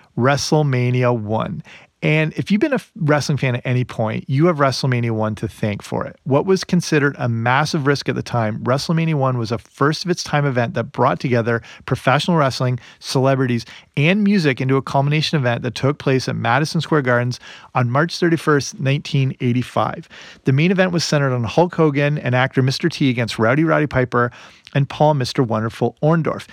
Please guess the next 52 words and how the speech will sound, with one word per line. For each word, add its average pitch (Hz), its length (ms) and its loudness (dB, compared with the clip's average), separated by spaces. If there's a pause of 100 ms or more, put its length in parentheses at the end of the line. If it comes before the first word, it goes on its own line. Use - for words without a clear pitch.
(240)
And 135 100 2
we 135 60 2
talked 139 260 2
about 143 140 4
this 135 180 0
before 135 480 2
with 123 160 -2
the 117 420 2
Hulk 123 280 0
Hogan's 117 280 -2
Rock 110 200 2
and 113 100 -4
Wrestling 123 300 0
thing, 120 200 -2
but 117 160 0
it 123 100 -2
featured 131 340 0
Cyndi 160 320 2
Lauper, 117 520 2 (300)
who 135 240 4
was 139 160 2
a 135 60 2
big 139 220 0
part 135 200 2
of 139 80 -2
getting 120 320 0
the 120 80 0
W 117 300 0
W 113 260 0
F 113 140 -2
to - 100 -4
more 110 160 2
of 110 60 -2
a 113 60 -4
mainstream 110 440 -2
product 139 540 0
with 117 200 -2
that 117 300 2
connection 113 540 -2
of 110 160 -2
the 110 340 0
rock 110 340 0
and 110 80 -2
wrestling 117 360 0
connection. - 440 -2 (760)
Owner 196 320 4
of 170 160 0
the 135 160 0
then 156 240 4
W 143 240 4
W 120 240 2
F, 127 260 -2